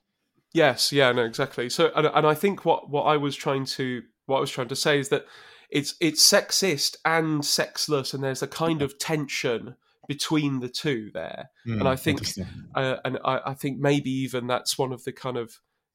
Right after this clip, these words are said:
Speaker 1: that, that bespeaks a contradiction in metal, or a, or a site of,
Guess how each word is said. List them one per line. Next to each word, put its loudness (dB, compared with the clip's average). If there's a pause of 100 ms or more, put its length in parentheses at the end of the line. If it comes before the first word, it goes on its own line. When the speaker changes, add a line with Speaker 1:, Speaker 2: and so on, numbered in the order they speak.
Speaker 1:
that, 2
that 0 (100)
bespeaks 0
a -2
contradiction -2
in -6
metal, -8 (240)
or 2
a, 0
or -4
a -4
site 2
of, -2